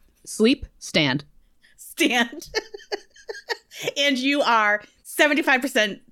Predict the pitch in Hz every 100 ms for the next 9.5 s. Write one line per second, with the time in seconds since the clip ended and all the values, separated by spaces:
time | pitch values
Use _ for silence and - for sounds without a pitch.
0 | - 185 160 - 247 254 185 - - -
1 | 392 220 254 285 302 294 254 226 185 -
2 | 180 170 - 196 220 - - - - -
3 | 175 190 196 196 214 226 _ _ _ _
4 | _ _ _ _ _ _ - 185 175 175
5 | 175 - 170 190 208 214 233 202 - 226
6 | 285 240 180 214 170 156 165 208 277 -
7 | _ _ _ - 214 226 202 170 - 196
8 | 196 - 185 175 165 156 156 165 160 151
9 | - 156 160 185 214